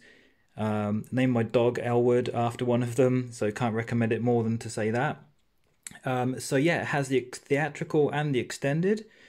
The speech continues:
Um, it's got some cool other stuff in this particular version. It's got, like, the poster, the original poster. I love that image.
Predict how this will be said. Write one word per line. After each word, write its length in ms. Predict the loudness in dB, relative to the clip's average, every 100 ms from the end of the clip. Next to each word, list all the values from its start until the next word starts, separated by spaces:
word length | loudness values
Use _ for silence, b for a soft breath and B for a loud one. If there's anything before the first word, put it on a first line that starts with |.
| B B B B B
Um, 460 | -2 0 2 2 0
it's 380 | 0 -4 -4 -2
got 280 | 0 0 -2
some 220 | -6 -6
cool 320 | 0 2 2
other 180 | 0 -2
stuff 340 | -2 -2 -2
in 60 | -4
this 220 | -4 -6
particular 580 | -10 -4 -4 -4 -6 -4
version. 640 | 0 0 0 -4 -6 -8 B B B B
It's 100 | -8
got, 160 | -4 -4
like, 160 | -4
the 60 | -10
poster, 500 | -2 0 0 0 -2
the 60 |
original 360 | 0 0 0 -2
poster. 480 | 0 -2 -2 -2 -2
I 100 | 0
love 240 | -2 -2
that 200 | -2 -2
image. 380 | 0 -2 -4